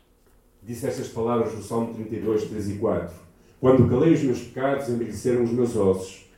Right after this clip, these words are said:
pelos meus constantes gemidos todo o dia, porque a tua mão pesava dia e noite sobre mim." A sua consciência de que tinha feito algo errado, e eu vou resumir rápido, para quem não, não sabe o que é que David está a falar. David era rei em Israel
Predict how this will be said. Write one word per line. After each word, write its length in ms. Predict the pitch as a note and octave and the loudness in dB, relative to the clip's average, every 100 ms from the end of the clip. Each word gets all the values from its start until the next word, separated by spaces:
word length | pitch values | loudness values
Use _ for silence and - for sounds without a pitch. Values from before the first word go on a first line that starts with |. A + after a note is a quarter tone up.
| _ _ _ | _ _ _
pelos 220 | A#2+ G2+ G2 | -4 -2 0
meus 240 | A#2+ C3+ | 2 2
constantes 500 | C3+ G#2+ - C3 B2+ | 2 -6 -2 -2 -2
gemidos 400 | - A2 A#2+ - | -4 -2 -2 -2
todo 200 | - A#2+ | -6 -4
o 60 | A2+ | -4
dia, 240 | G#2 G#2 | -2 -2
porque 240 | G2 G2 A#2 | -2 -2 -2
a 60 | |
tua 140 | - G2 | 0 2
mão 220 | G#2 A2 | 2 -2
pesava 460 | F#2+ F2 F#2+ F#2+ G2 | -4 -6 -4 -4 -4
dia 160 | G2 | -4
e 80 | F#2+ | -4
noite 220 | F#2+ F#2 | -6 -8
sobre 240 | - F#2+ F2+ | -10 -10 -8
mim." 260 | E2+ E2 - - _ _ _ A2+ | -8 -8 -10 -20 _ _ _ 2
A 80 | |
sua 280 | - G#3 A3 | 4 8 8
consciência 920 | G#3+ F3 C#3+ F3 F#3+ - G#2 F2 E2 - - _ _ _ _ _ _ _ _ _ _ | 6 2 0 6 6 6 -4 -8 -8 -16 -20 _ _ _ _ _ _ _ _ _ _
de 120 | B2 | -12
que 100 | - | -6
tinha 240 | E3+ E3+ | 4 4
feito 280 | F3 E3+ E3 | 6 2 2
algo 200 | E3+ D#3+ | 0 2
errado, 600 | C#3+ D3+ E3+ C3+ G#2 G2 - C#3 | 0 2 2 2 0 -4 -8 -6
e 80 | |
eu 60 | D3 | -4
vou 120 | - | -4
resumir 340 | C3+ C#3 D3 C#3+ | -4 -2 -2 0
rápido, 440 | D3 C3 A#2+ A2 - | -2 -2 -4 -10 -14
para 120 | A#2 | -10
quem 160 | C#3 C3 | -6 -6
não, 80 | A#2+ | -4
não 200 | A#2 A#2 | -2 -2
sabe 220 | C3+ C3 | -2 -2
o 40 | |
que 80 | B2 | -2
é 80 | - | -4
que 260 | - A#2+ | -4 -4
David 360 | A#2 A#2+ A#2 B2 | 0 0 0 -2
está 220 | A#2+ A#2 | -2 -2
a 40 | A2+ | -2
falar. 400 | G#2 G2+ F2+ - - - _ _ _ _ | -4 -4 -4 -6 -16 -20 _ _ _ _
David 380 | A#2 C3+ F3 E3 | -2 4 6 6
era 200 | C#3+ A#2 | 4 4
rei 280 | C#3+ D#3 C#3+ | 4 4 2
em 40 | |
Israel 600 | C3 B2 A2+ G#2+ - | 2 4 4 4 0